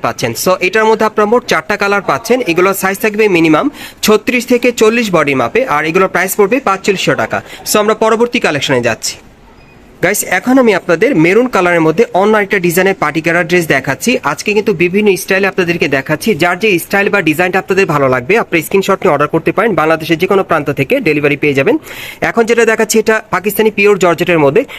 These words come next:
সম্পূর্ণ বডিতে ভরাট কাজ করা আছে মিরর স্টোনে, দেখেন, অনেক সুন্দর দেখেন। আর এই যে দেখেন, প্যানেলে কিন্তু খুব সুন্দরভাবে টাসেল দেওয়া আছে, খুবই চমৎকার। আর হাতাটা দেখিয়ে দিচ্ছি, এটা হাতাটার মধ্যে সম্পূর্ণ ভরাট কাজ করা আছে, হাতার কফলিনও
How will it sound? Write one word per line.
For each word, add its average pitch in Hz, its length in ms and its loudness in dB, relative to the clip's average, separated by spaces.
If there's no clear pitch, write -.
সম্পূর্ণ 220 340 2
বডিতে 175 240 2
ভরাট 147 300 0
কাজ 165 180 -4
করা 151 160 2
আছে 190 100 -4
মিরর 160 200 2
স্টোনে, 120 240 0
দেখেন, 107 180 -6
অনেক 180 180 2
সুন্দর 123 300 0
দেখেন। 107 200 -6
আর 151 60 -4
এই 190 120 2
যে 185 100 2
দেখেন, 233 260 0
প্যানেলে 180 320 2
কিন্তু 202 180 0
খুব 185 160 -6
সুন্দরভাবে 185 360 2
টাসেল 143 340 0
দেওয়া 143 160 4
আছে, - 180 -8
খুবই 220 260 0
চমৎকার। 131 380 -2
আর 139 160 -2
হাতাটা 220 320 0
দেখিয়ে 190 220 2
দিচ্ছি, 151 160 -2
এটা 220 200 -2
হাতাটার 208 360 0
মধ্যে 196 240 2
সম্পূর্ণ 196 340 0
ভরাট 156 240 0
কাজ 156 160 -4
করা 156 140 2
আছে, 208 160 0
হাতার 160 260 -2
কফলিনও 190 320 2